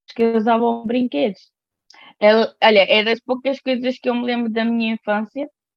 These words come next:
porque, pronto, os traumas fizeram-me esquecer de tudo o resto. <laughs> Eh, mas lembro-me perfeitamente de estar lá sentada no meu banquinho, já não sei o que é que estava a passar à minha volta, sei que estava com muita gente,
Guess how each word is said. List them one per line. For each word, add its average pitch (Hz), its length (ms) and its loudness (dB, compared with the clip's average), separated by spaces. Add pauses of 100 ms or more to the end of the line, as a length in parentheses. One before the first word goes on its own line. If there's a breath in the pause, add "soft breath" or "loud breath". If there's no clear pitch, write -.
(140)
porque, 196 800 -2
pronto, 185 340 4 (320)
os 214 280 0
traumas 185 520 4
fizeram-me 180 500 2
esquecer 185 480 -4
de 185 140 -14
tudo 185 220 -6
o 175 40 -4
resto. 180 280 -2 (480)
<laughs> - 800 -8 (140)
Eh, 214 500 6
mas 214 280 2
lembro-me 247 540 2 (200)
perfeitamente 240 640 -4 (140)
de 185 120 -10
estar 220 500 2
lá 214 340 4
sentada 208 600 0
no 202 120 -4
meu 202 180 -4
banquinho, 208 720 -4 (280)
já 196 120 4
não 202 180 2
sei 277 160 -4
o - 20 -18
que 302 80 -4
é 294 60 -2
que - 80 -20
estava 247 320 0
a 247 60 -2
passar 233 340 -6
à 233 100 -4
minha 220 260 -4
volta, - 360 -12
sei 202 140 -2
que 208 60 -4
estava 180 320 2
com 190 80 -6
muita 226 260 -2
gente, 208 320 -4